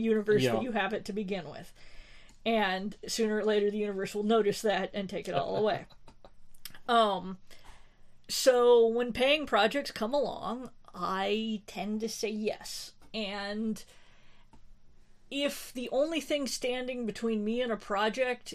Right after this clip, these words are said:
Speaker 1: is that I have to work harder, that is,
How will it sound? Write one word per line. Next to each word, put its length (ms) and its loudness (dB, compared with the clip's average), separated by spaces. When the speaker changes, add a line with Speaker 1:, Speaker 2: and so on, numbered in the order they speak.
Speaker 1:
is 800 2
that 220 0
I 160 2
have 280 0
to 80 0
work 300 -2
harder, 460 0
that 300 4
is, 220 -2